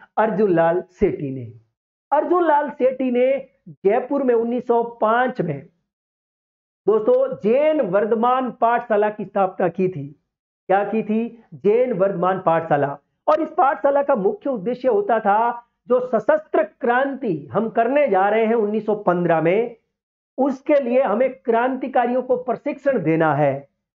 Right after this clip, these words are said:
तो बहुत सारे ऐसे अच्छे प्रशिक्षण, अ, दे करके क्रांतिकारी तैयार करने का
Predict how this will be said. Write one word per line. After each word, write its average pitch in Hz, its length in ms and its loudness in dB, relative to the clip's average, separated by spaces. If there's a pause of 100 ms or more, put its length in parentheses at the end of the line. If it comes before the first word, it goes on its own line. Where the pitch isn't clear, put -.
तो 311 80 -2
बहुत 294 240 2
सारे 269 220 2
ऐसे 269 180 0
अच्छे 254 400 0
प्रशिक्षण, 269 680 -2
अ, - 1040 -4
दे 190 300 0
करके 247 340 0
क्रांतिकारी 247 760 0
तैयार 220 420 2
करने 220 320 0
का 226 340 0